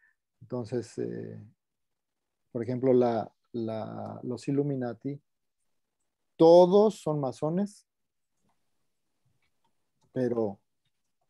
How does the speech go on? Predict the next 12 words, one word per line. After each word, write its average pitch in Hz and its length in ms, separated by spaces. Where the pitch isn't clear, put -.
por 131 260
los 123 200
masones 139 680
no 117 180
todos 110 300
son 120 180
Illuminati, 160 540
¿sí? 127 340
¿Por 120 160
qué? 147 180
Porque 117 460
ya 139 440